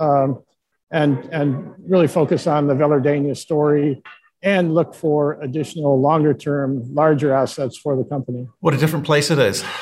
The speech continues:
Speaker 2: at the end of, the end of the
Speaker 1: Yeah.
Speaker 2: year. If you remember, if you remember the start of the year when we, when we, when we first talked, you know, um, there were, there were a lot of deliverables that needed, um, at-, a lot of attention. Uh, the market,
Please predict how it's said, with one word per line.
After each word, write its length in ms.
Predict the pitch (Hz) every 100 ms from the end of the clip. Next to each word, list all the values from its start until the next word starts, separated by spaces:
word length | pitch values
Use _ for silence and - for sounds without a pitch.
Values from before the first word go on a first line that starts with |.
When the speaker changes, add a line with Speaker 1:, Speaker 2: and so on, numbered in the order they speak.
| - -
Speaker 2:
at 80 | 123
the 80 | 131
end 100 | 123
of, 80 | 120
the 60 |
end 120 | 131
of 60 | 143
the 40 |
Speaker 1:
Yeah. 140 | 131 120
Speaker 2:
year. 80 | -
If 100 | -
you 60 |
remember, 240 | 127 135 131
if 100 | 123
you 60 |
remember 260 | 131 135 131
the 60 |
start 240 | 127 143 131
of 60 |
the 40 | 117
year 120 | 131
when 140 | 117
we, 60 | 117
when 220 | - 123
we, 100 | 120
when 200 | 120 127
we 80 | 120
first 340 | 120 123 113
talked, 440 | - 127 110 - -
you 120 | 127
know, 280 | 117 107 101
um, 560 | 110 117 110 110 117 117
there 120 | 120
were, 120 | 117
there 200 | 110 120 113
were 120 | 110
a 120 | 117
lot 240 | 117 123
of 100 | 123
deliverables 460 | 117 120 120 113 110
that 140 | 107
needed, 340 | 110 113 110 104 - _ - - _ _ -
um, 840 | 123 110 104 95 98 98 - - -
at-, 180 | - - -
a 60 | 131
lot 260 | 135 143
of 80 | 110
attention. 720 | 139 151 123 127 - 113 120 -
Uh, 300 | 123 113 110
the 60 | 113
market, 640 | 127 127 127 123 98 -